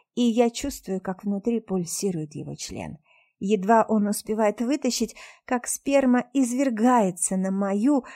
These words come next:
обнаженную ягодицу. Он тяжело дышит и целует меня в шею. «Не двигай платье, здесь нужно прибрать». Эзра отматывает бумажные полотенца и аккуратно вытирает мое бедро.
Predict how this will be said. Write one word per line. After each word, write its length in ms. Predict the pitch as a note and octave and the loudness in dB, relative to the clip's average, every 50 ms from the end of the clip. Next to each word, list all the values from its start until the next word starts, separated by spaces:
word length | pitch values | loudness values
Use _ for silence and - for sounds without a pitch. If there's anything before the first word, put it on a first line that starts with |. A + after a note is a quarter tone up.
| - - | -12 -4
обнаженную 880 | - B3+ B3+ G#3+ A#3 A#3+ A#3+ A#3 G#3+ G#3 B3 B3+ A#3 A3+ A3+ A#3 A#3 A#3 | 0 2 4 6 6 6 6 4 2 2 2 4 4 4 4 4 4 2
ягодицу. 760 | A#3 A#3+ A3+ C4+ C4+ A#3 A3+ A3+ G3 F3+ - - - F3 E3+ - - - - - | 2 2 2 2 2 4 2 0 0 0 -2 -4 -4 -4 -6 -8 -16 -20 -16 -6
Он 220 | - A3+ A#3 A3+ | 0 4 4 4
тяжело 400 | A3 - A#3 A3+ A3 A3+ A3+ A3 | 4 4 2 2 2 4 4 4
дышит 520 | G#3 G3 F#3+ A3 C4+ C#4 - - - F4+ F4+ - _ - _ _ _ _ | 2 2 0 0 0 0 0 0 -4 -4 -4 -6 _ -20 _ _ _ _
и 220 | - D4+ C#4+ C#4 | 0 2 2 2
целует 760 | B3+ - - - B3 A#3 A3+ A3 A3 B3+ D4 D4 A#3 G3+ - | 2 0 -2 0 2 4 4 4 4 4 4 4 2 2 0
меня 260 | F#3 E3+ F3 F#3 F3+ | -2 -2 -2 -2 -2
в 60 | F3+ - | -4 -6
шею. 480 | - - - C3+ C3+ B2+ F#2 G2+ E3+ - _ _ _ _ _ _ _ _ _ - | -8 -8 -8 -6 -6 -6 -8 -10 -10 -14 _ _ _ _ _ _ _ _ _ -2
«Не 260 | A3+ A3+ A3+ A#3+ B3+ | 0 2 4 4 4
двигай 360 | A#3 A#3 A3+ A#3+ A3+ C#4+ D4 | 2 2 0 0 2 0 0
платье, 500 | - G#3 F#3+ F3 F3 - - G#3 G#3+ A3+ - _ _ _ | 0 2 2 2 2 0 0 -2 -2 -2 -6 _ _ _
здесь 540 | - F#3+ F#3 F3 F#3+ G3 F3+ F3 F3 E3+ - | -8 -6 -2 2 2 2 4 2 0 -2 -4
нужно 460 | - F3+ F#3 F#3 F3 F#3 F#3+ F#3+ G3 | -4 -2 -2 -2 -2 -2 -4 -4 -4
прибрать». 640 | F#3+ - B3 B3+ C4 A3+ A3 D#3+ C3+ C#3+ - - - _ _ _ _ _ _ _ _ - | -4 -2 -2 -2 0 0 -2 -2 -4 -6 -10 -12 -14 _ _ _ _ _ _ _ _ -4
Эзра 360 | - G3+ G3 F3 F#3 F#3+ F3 - - - - - | -2 -2 0 2 2 0 0 0 -4 -20 -10 -4
отматывает 720 | - A3 - G#3+ G#3+ A3 G#3+ F#3+ F#3 - F3+ E3+ E3+ E3+ F3 | -4 -2 -2 0 2 2 2 2 2 0 -4 -4 -4 -2 0
бумажные 500 | F#3 G3+ G3 F#3+ F3+ F3 E3+ F#3 F3+ F3+ | 0 0 0 0 0 -2 -2 -2 -2 -2
полотенца 640 | F3+ F#3+ G3 G3 F#3+ - C#4+ D#4 D#4 C#4 - - - | -2 -2 -4 -4 -4 -4 -2 -2 -2 -2 -4 -6 -6
и 160 | - - A#3 | -2 -2 -2
аккуратно 960 | - - - G3+ - _ - A3 G#3+ G#3+ A3 B3+ C#4 C#4 - G#3+ F3 F3 F3+ - _ _ _ - | -2 -2 -4 -8 -8 _ -2 0 0 2 2 2 0 0 -2 -4 -4 -4 -6 -10 _ _ _ 0
вытирает 840 | A#3+ A#3 A3+ A#3 A3+ - - G#3+ G#3 G#3 A#3 C4+ C4 G#3 F3 - | 2 4 4 4 4 2 2 0 2 2 2 2 2 0 0 -2
мое 280 | - D#3+ D#3+ D3+ D#3 F3+ | -4 -4 -4 -2 -4 -4
бедро. 420 | E3 D#3+ D#3 E3 D#3+ D3 D3 D3+ | -4 -4 -4 -2 -2 -2 -2 -4